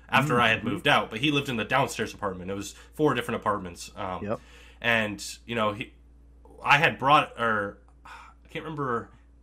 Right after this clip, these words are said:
Speaker 1: who brought it up. I brought it up, I think, 'cause I went over there one day. We're just hanging out, um, w-, with a group of buddies, and I, I told him about, like, the dreams I was having, and you should have seen his face.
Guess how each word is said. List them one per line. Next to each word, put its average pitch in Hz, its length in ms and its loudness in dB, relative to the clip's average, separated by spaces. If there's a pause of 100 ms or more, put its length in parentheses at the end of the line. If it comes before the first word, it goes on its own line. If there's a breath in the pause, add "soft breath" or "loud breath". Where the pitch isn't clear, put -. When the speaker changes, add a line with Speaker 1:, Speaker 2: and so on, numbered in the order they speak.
(260)
Speaker 1:
who 123 120 -6
brought 107 240 -4
it 92 80 -8
up. - 120 -16
I 143 120 2
brought 127 240 2
it 98 80 -4
up, 92 140 -6
I 95 80 -12
think, - 440 -14
'cause 110 280 -8
I 127 200 0
went 139 160 -2
over 123 200 -2
there 117 140 0
one 113 160 -2
day. 110 220 -4
We're 110 120 -4
just 104 140 -12
hanging 107 260 -6
out, 101 340 -6 (540 soft breath)
um, 95 240 -6
w-, 95 140 -14
with 101 140 -12
a 98 40 -10
group 98 180 -10
of 95 80 -12
buddies, 98 340 -6
and 101 180 -10
I, 104 200 -8
I 107 140 -4
told 151 300 -4
him 120 360 -2
about, 110 220 -2
like, 104 140 -6
the 110 80 -10
dreams 139 360 -4
I 110 80 0
was 101 140 -6
having, 98 340 -8
and - 380 -8
you 123 40 -2
should 139 140 -4
have 113 80 -4
seen 127 140 -4
his 104 120 -8
face. - 440 -4